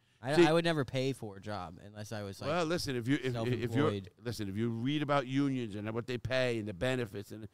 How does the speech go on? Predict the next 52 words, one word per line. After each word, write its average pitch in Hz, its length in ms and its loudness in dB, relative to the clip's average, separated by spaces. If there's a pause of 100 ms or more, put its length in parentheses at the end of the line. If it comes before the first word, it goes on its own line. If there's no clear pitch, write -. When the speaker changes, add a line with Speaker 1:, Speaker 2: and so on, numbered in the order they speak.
(160)
Speaker 2:
you 120 80 0
Speaker 1:
But, 143 60 6
Speaker 2:
know 165 80 4
my 139 140 2
Speaker 1:
but 151 100 4
Speaker 2:
brother. 101 320 2 (100)
Speaker 1:
that, 156 220 -2 (1300)
that 156 140 -2
doesn't, 160 260 -4
that's 147 120 -6
not 135 240 -2
real, 165 160 2
Speaker 2:
But 156 80 10
Speaker 1:
though. 147 100 4
Speaker 2:
here's 190 180 8
what 196 100 4
happens. 139 280 4
They'll 156 120 8
op-, 165 260 4
yeah, 120 180 0
yes, 120 240 -2
what 113 120 0
happens, 107 300 -4
yes. 95 280 -10 (300)
They'll 147 220 4
open 165 300 4
a 156 40 4
job. 139 260 4
Speaker 1:
No, 170 60 6
that's 156 180 2
a 143 40 -6
scam, 160 580 -4
though. 90 80 -8
Speaker 2:
I 127 80 2
said, 185 400 2
that's 117 200 -6
what 123 120 -8
this, 131 180 -4
uh, 123 120 -2
we're - 0 -
Speaker 1:
But 123 80 -2
what 131 80 0
Speaker 2:
talking 185 200 6
Speaker 1:
I'm 190 60 6
Speaker 2:
about - 100 2
Speaker 1:
saying 196 160 2
is 151 80 2
Speaker 2:
scam. 156 60 2
Speaker 1:
no 156 120 4
jobs 135 560 -2
do 135 220 -4
that. 80 240 -12